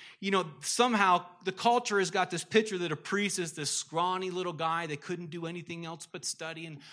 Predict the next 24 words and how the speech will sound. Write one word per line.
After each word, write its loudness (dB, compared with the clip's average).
I 4
don't 2
see 0
like 4
that 8
as 8
a -6
priest 4
at 6
all. 8
I 0
mean, 4
I, 6
when 4
I 6
think 2
of 4
a 2
priest, 2
I 0
think -2
of -2
a -2
Samuel, -2